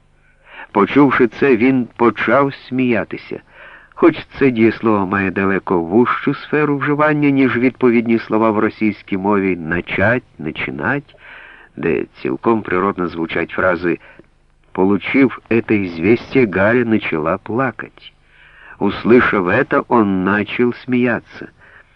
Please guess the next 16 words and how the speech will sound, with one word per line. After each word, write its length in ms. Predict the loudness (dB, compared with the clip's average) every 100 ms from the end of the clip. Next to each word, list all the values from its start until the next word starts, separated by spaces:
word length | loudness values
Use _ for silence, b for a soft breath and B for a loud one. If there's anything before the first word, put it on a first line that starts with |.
| b b b _ -2
В 120 | -2
українській 520 | 2 4 2 2 -2
класичній 680 | 0 -2 0 -2 -2 -4 -2
літературі 680 | -2 0 -2 0 -2 -2 -6
і 60 |
фольклорі 720 | -2 -2 -2 0 0 0 -6 _ b b b _ _ -12
дієслово 760 | 2 2 2 2 4 4 2 -2
"почати" 600 | -2 -2 0 -2 -2 -4
виступає 540 | -4 -2 -4 -2 -2 0
тоді, 400 | 0 2 -2 -2 B B B B
коли 200 | 4 6
мовиться 460 | 8 6 4 2 -2
про 200 | 0 2
початок 540 | 2 0 0 -2 -2
якоїсь 420 | -2 2 0 0 -2
дії. 480 | 0 0 0 -8